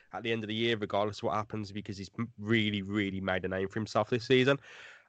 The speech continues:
Um, he is indispensable to Aston Villa. And I don't know what price that is. Is that thirty million? Is that sixty? Is that ninety? I don't know. But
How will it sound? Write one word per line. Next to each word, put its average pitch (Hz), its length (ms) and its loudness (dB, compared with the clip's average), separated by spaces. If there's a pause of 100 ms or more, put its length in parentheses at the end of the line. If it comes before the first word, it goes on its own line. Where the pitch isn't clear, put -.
(100)
Um, 104 440 4 (460)
he 127 540 -6
is 110 160 -6 (140)
indispensable 95 1200 -6 (540)
to - 120 -8
Aston 95 260 -8
Villa. 87 280 -4 (420)
And 101 140 2
I 101 60 2
don't 120 160 4
know 110 140 4
what 101 280 2
price 110 300 -2
that 127 120 -6
is. 113 160 -4
Is 107 120 -4
that - 200 0
thirty 107 320 0
million? 107 300 -2
Is 104 80 -4
that 95 160 -6
sixty? 107 540 -8
Is 95 80 -12
that 92 100 -6
ninety? 101 440 0
I 95 100 -2
don't 101 180 2
know. 98 100 2
But 95 160 -4